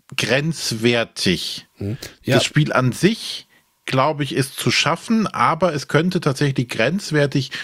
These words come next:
Speaker 1: zu komplex an der einen oder anderen Stelle sein.
Speaker 2: Also ich hatte, neulich hatte ich hier irgendwie, waren so ein paar Kinder hier und die haben sich ein Spiel rausgesucht. Ich war, ich war nicht dran beteiligt, die haben gesagt, „Wir spielen jetzt Mycelia.“ Ich dachte, „Mal gucken, ob ihr“, also da habe ich so gemerkt, so,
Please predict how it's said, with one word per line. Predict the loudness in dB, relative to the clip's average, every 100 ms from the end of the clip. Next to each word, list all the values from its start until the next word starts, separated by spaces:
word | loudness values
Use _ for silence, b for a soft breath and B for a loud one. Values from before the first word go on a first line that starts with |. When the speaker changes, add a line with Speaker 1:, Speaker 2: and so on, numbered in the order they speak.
| B -8
Speaker 1:
zu | 0 2 2 -2 -8 -2
komplex | 0 0 0 -2 -2 -10 -12 _ _ _ _ _
an | -2 0
der | 0
einen | 2 2
oder | 2 2
anderen | 0 -2
Stelle | -2 0 0 -2
sein. | -4 -2
Speaker 2:
Also | 0 0
ich | 0 2
hatte, | 2 2 0 -4 -14 -8
neulich | -2 0 2 0
hatte | 0 -2
ich | 0
hier | 0 2
irgendwie, | 2 0 0
waren | 0
so | 0
ein | -2
paar | -2
Kinder | 0 2 2
hier | 2 2 2 -2
und | -2
die | 0
haben | 2 0
sich | -2
ein | -4
Spiel | -4 -2 -2
rausgesucht. | -2 -4 -4 -8 -10
Ich | -2
war, | 0 2 0
ich | -2
war | 0
nicht | 2 2
dran | 0
beteiligt, | 0 0 2 2
die | 2
haben | 2
gesagt, | 0 2
„Wir | 0
spielen | 2 2
jetzt | 2 0
Mycelia.“ | 0 2 2 2
Ich | 2
dachte, | 0 -2 B B B B B B B _ _ _ _ _ _
„Mal | -4 0 2 2 2 0
gucken, | 2 2 2 2
ob | 2 2
ihr“, | 0 0 0
also | 0 2 4 2
da | 2
habe | 2 4
ich |
so | 2
gemerkt, | 2 4 2 2
so, | 2